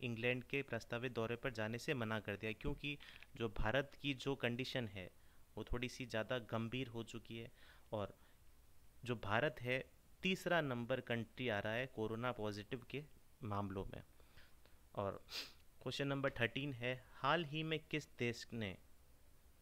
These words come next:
लूर्डेस रोमन कैथोलिक तीर्थ स्थल यानी कि चर्च ने दुनिया की पहली ऑनलाइन तीर्थशाला आयोजित की है? तो अभी अभी फ्रांस में, फ्रांस ने ही लूर्डेस रोमन कैथोलिक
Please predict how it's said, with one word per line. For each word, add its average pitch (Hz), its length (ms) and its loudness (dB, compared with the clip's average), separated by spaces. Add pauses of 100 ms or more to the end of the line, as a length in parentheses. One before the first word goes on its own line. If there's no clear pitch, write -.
(800)
लूर्डेस 139 800 2
रोमन 117 520 2 (420)
कैथोलिक 127 640 0 (300)
तीर्थ 156 260 2
स्थल 107 360 0
यानी 113 220 2
कि 135 80 -4
चर्च 127 420 2
ने 135 160 0
दुनिया 123 380 2
की 147 160 -4
पहली 131 420 -2
ऑनलाइन 120 460 0
तीर्थशाला 120 760 2
आयोजित 110 440 4
की 98 220 -6
है? 98 180 0 (420)
तो - 60 -2
अभी 123 240 6
अभी 139 180 2
फ्रांस 135 640 4
में, 110 260 -2 (560)
फ्रांस 131 520 2
ने 123 120 2
ही 139 260 -2 (440)
लूर्डेस 123 560 2
रोमन 117 420 0 (440)
कैथोलिक 123 600 2